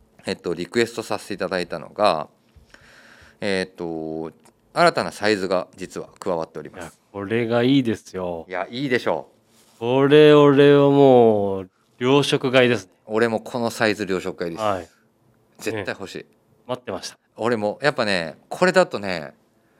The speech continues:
Speaker 1: 物足りなかったの。
Speaker 2: <laughs> 物足り
Speaker 1: わかるでしょ？
Speaker 2: わかりますよ。
Speaker 1: うん、わかる。あのね、<laughs> 実は今回からですね、ビームスプラスのリクエストで、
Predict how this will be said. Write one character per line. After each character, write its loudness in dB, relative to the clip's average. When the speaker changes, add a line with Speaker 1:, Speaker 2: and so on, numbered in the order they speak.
Speaker 1:
物 -2
足 -8
り -2
な -2
か -6
っ -12
た -12
の。 -20
Speaker 2:
<laughs> -10
物 4
足 -4
り -8
Speaker 1:
わ -6
か 4
る 2
で -10
し -4
ょ？ -6
Speaker 2:
わ -6
か 2
り 4
ま 4
す -8
よ。 -6
Speaker 1:
う -10
ん、 -2
わ 0
か -2
る。 -2
あ -2
の -8
ね、 0
<laughs> -20
実 -2
は 6
今 -2
回 2
か -2
ら -4
で -10
す -16
ね、 2
ビ -4
ー -6
ム -4
ス -18
プ -2
ラ 2
ス -10
の -6
リ -6
ク -6
エ -2
ス -14
ト -10
で、 -8